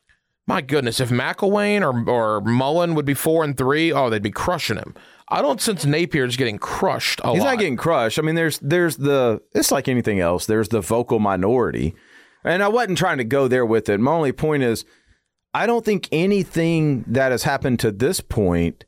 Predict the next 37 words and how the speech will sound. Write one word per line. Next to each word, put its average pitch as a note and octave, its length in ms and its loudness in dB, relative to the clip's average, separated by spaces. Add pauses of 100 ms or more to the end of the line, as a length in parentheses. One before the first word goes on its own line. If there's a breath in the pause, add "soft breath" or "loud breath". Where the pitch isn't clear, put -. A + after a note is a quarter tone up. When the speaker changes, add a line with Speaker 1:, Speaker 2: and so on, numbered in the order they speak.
(760)
Speaker 2:
um, B2 480 2
should C#3 240 -2
point F3+ 260 0
to D3+ 100 0
you, D3 260 2
to C#3+ 220 0
anything D#3+ 420 0
other C#3 220 2
than B2 180 0
a A2+ 60 0
coach C3+ 320 -2
still B2+ 260 2
learning B2 300 0
about A2+ 240 0
his F#2+ 120 -2
team B2 300 0
and F#2+ 140 2
learning A2+ 300 0
how G#2 280 0
th-, F2+ 100 -6
all G#2+ 200 2
this G2+ 160 0
kind A2+ 180 0
of G2+ 60 -2
stuff G#2+ 240 -2
works. G2 480 -2
And, F2 260 0
and G2 240 0
we C3+ 80 2
talked C#3 240 -2
about A2+ 180 -2
this A2 160 0
last C3 320 0
week. G2 200 0
You A2+ 80 0
go A#2 160 2
back A2+ 440 -2